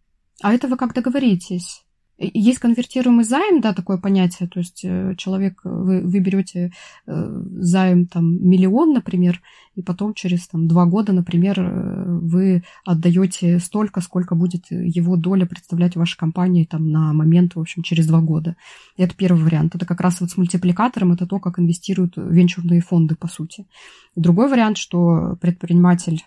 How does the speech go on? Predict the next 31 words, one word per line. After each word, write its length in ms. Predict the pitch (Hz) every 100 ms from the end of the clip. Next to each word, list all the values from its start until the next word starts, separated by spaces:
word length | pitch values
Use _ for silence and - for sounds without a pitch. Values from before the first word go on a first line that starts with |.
| -
э, 40 | 185 170
если 240 | 160 -
там 180 | 175 151
частный, 420 | - 226 285 254
да, 320 | 185 202 226
э, 220 | 208 170 180
вкладывается, 680 | - 190 180 180 180 175 170
то 160 | 180 202 202
он 220 | - 190 190
имеет 220 | 175 185
какой-то 220 | - 180
процент 400 | 175 170 - 175
с 60 | -
прибыли, 340 | 196 233 202
и 60 | 175
вы 80 | 170
должны 280 | 190 180
тогда 240 | 180 170 175
показать, 380 | 175 170 170 196
что 180 | -
через 220 | 175 160 165 170
какое 160 | 190 170
время 320 | 170 233 180
он, 300 | 170 165 165 - - _
ну, 140 | 180 165
выйдет 340 | 180 170 165
в 40 | 175
ноль, 280 | 190 320 269
да, 260 | 180 226 220
получит, 440 | 180 190 180 - -
э, 220 | 151 170